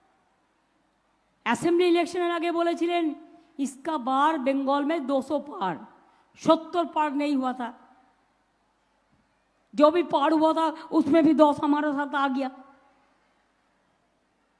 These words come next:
আর এখন বলছেন, পাঁচশো তেতাল্লিশটা অ্যাস-,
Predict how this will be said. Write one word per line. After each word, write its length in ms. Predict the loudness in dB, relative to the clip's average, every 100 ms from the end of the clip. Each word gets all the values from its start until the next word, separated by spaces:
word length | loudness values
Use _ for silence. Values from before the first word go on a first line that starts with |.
| _ _ _ _ _ _ _ _ _
আর 120 | -2
এখন 360 | -2 0 0 2
বলছেন, 500 | 2 2 0 0 -2 -8 -20 -20 _ _ _ _ _ _ _ _ _ _ _ 2
পাঁচশো 380 | 2 2 -2 -2
তেতাল্লিশটা 720 | -2 -2 0 0 -2 -4 -4
অ্যাস-, 260 | -4 -6